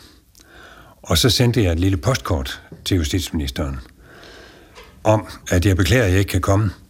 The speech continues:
men, øh, jeg synes, at du skal stramme familiesammenføringerne så meget som muligt inden for lovens rammer. Inden for lovens rammer.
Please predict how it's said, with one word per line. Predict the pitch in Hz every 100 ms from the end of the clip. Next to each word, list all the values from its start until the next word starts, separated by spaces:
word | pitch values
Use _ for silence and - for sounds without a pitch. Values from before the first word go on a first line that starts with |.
| - - - - - - _ -
men, | 101 95 85
øh, | 80 71 - - - - - -
jeg | 95
synes, | - 113 - -
at | - 85
du | 98
skal | 87 95 76
stramme | - 104 107
familiesammenføringerne | 104 98 98 - 85 80 92 80 78 76 - - - - - - 101
så | 101
meget | 87 90 98
som | -
muligt | 82 104 123 92 - - - - - _ - - _ -
inden | 120 120 127 113
for | - 92
lovens | 87 101 95 80 - -
rammer. | 87 87 85 - - _ _ _ _ _ _ _ - _ -
Inden | 113 123 113
for | - 92
lovens | 90 92 80 76 - -
rammer. | 73 71